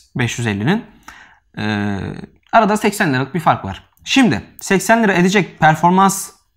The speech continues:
e, artışı size sağlıyor mu bu peki? Öyle bir şey var mı? İlk oyunumuz Mass Effect Andromeda. Medium ayarlarda otuz iki F P S almış R X beş yüz elli. Bizim kartımız kırk dört F P S almış. Yani Mass Effect Andromeda oynamak istiyorsak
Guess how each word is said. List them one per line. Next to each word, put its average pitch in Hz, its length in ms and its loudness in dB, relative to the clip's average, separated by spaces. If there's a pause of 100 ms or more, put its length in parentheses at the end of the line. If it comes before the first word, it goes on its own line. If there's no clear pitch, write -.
(260)
e, 120 260 -2
artışı 151 320 2
size 165 160 -2
sağlıyor 185 400 4
mu 120 160 0
bu 123 80 -8 (160)
peki? 151 400 -4 (360)
Öyle 180 180 4
bir 131 60 0
şey 117 200 -2
var 107 120 2
mı? 160 240 -4
İlk 247 220 0
oyunumuz 202 400 2
Mass 202 180 0
Effect 208 260 -4
Andromeda. 190 680 2 (1080)
Medium 214 260 4
ayarlarda 139 680 4 (280)
otuz 175 220 0
iki 208 120 -4
F 156 180 0
P 123 100 -2
S 123 160 -4
almış 104 400 -6
R 127 100 2
X 123 240 -6
beş 160 180 0
yüz 185 100 2
elli. 196 400 0 (440)
Bizim 240 220 2
kartımız 190 380 2
kırk - 180 -4
dört 185 140 0
F 131 120 -2
P 117 140 -8
S 104 160 -6
almış. 95 380 -10 (140)
Yani 220 260 4
Mass 180 160 -4
Effect 151 220 -4
Andromeda 165 380 2
oynamak 147 360 0
istiyorsak 175 600 -2